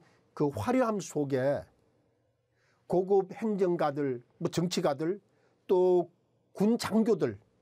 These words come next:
귀족들, 또 이 많은 그 로마 시민들이 이제는 그 노예를 그 다스리고 노예가 모든 일을 다 해주니까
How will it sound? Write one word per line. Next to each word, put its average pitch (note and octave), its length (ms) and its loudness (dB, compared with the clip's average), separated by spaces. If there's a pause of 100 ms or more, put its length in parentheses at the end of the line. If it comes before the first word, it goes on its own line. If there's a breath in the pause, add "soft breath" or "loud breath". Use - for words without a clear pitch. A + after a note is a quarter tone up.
(320)
귀족들, - 560 -2 (800 soft breath)
또 G#3 180 4
이 G3+ 140 -14 (160)
많은 A#3+ 460 0
그 A3 80 2
로마 G#3+ 280 2
시민들이 F#3 720 -2 (1120 soft breath)
이제는 A#3 520 0
그 G#3 260 2
노예를 A#3+ 840 4
그 F#3+ 380 4
다스리고 D#3+ 520 -2
노예가 A#3 500 4
모든 F#3 360 0
일을 E3+ 200 0
다 C3+ 140 -8
해주니까 C3+ 840 -2